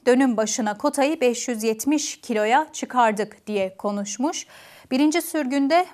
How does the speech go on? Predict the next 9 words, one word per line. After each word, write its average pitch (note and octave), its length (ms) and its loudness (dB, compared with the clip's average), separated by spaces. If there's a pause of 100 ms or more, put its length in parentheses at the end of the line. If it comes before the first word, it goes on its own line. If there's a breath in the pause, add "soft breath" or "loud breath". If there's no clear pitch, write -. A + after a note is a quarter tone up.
vatandaşın C4 720 2
bütün D4 240 -2
çaylarını B3+ 600 2
alacağız, A#3 520 2
buna C4+ 280 2 (500 loud breath)
talibiz." A#3+ 720 4 (180)
diye G#3+ 220 0
konuşan G#3+ 540 -2
Sütlüoğlu, A#3 720 0